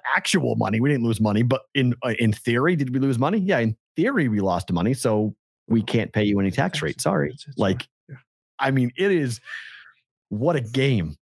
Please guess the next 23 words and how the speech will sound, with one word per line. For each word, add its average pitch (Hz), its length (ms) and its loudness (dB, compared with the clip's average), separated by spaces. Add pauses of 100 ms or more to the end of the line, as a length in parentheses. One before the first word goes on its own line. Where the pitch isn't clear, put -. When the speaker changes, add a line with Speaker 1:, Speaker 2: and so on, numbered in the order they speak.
(140)
Speaker 1:
Like, 117 160 2
what 135 300 2
a 120 80 -2
game 120 520 0
that - 120 -20
Speaker 2:
Crazy, - 260 -2
Speaker 1:
they 113 160 2
Speaker 2:
isn't 101 120 -4
it? - 20 -10
Speaker 1:
pulled. 101 380 0 (460)
Unbelievable. 123 720 2
Emperor's 143 400 0
got 117 200 -2
new 131 220 0
clothes 123 340 0
type 98 220 0
of 90 60 -2
stuff. - 280 -2
I - 60 -2
mean, 98 140 4
just 131 360 0
Speaker 2:
<laughs> - 60 -8
Speaker 1:
unreal 131 1080 0